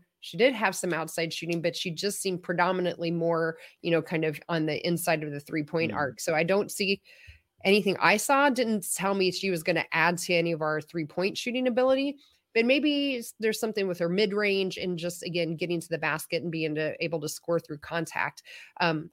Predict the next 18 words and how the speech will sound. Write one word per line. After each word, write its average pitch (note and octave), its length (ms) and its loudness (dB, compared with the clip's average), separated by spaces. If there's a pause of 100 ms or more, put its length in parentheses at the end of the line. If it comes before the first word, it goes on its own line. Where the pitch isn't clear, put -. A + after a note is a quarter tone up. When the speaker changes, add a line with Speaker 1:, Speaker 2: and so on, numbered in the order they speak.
Speaker 1:
I A3+ 140 6
loved F#3+ 400 2 (540)
her E3+ 140 -2
fire. D3 460 0
Like, F3+ 220 -2
I F3 40 6
really E3+ 320 2
did. D#3 160 -2
That D3+ 180 -2
was E3 180 0
something E3+ 320 -2
I, E3+ 240 2 (260)
I E3+ 140 4
listed E3+ 460 0
as D#3+ 180 0
well. E3+ 320 4
And, D3+ 220 -2 (340)
um, D3+ 380 0